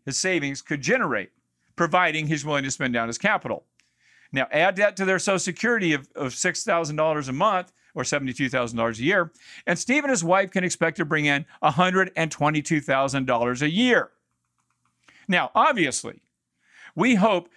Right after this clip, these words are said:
that Steve and his wife will be growing their savings during retirement, not simply spending their principal. Like I said, the exercise I just went through, just taking your savings and dividing it by your life expectancy,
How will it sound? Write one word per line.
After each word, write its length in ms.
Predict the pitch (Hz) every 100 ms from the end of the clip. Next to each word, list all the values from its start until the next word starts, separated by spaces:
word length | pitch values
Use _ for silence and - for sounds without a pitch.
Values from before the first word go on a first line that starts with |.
| -
that 140 | 160
Steve 340 | - - 185 190
and 60 |
his 140 | 185 139
wife 280 | 139 147 143
will 80 |
be 100 | 143
growing 340 | 123 127 143 139
their 140 | 135
savings 400 | - 135 131 123
during 240 | 120 127 123
retirement, 600 | 120 131 147 123 123 131
not 160 | 131
simply 380 | 127 131 127 120 120
spending 400 | 120 - 156 127
their 140 | 117 101
principal. 540 | 185 - 117 117 123 - - - -
Like 180 | 120 127
I 80 | 180
said, 420 | 247 214 180 196 _ _ _ -
the 120 | 135
exercise 460 | 147 175 185 180
I 100 | 180
just 200 | 185 180
went 180 | 240 240
through, 140 | 175 151
just 160 | 151
taking 260 | - 165 160
your 80 | 151
savings 400 | 160 156 156 143
and 100 | 135
dividing 360 | 131 139 139
it 80 | 139
by 120 | 139
your 120 | 135
life 240 | 131 143 151
expectancy, 720 | 135 165 151 170 156 170 170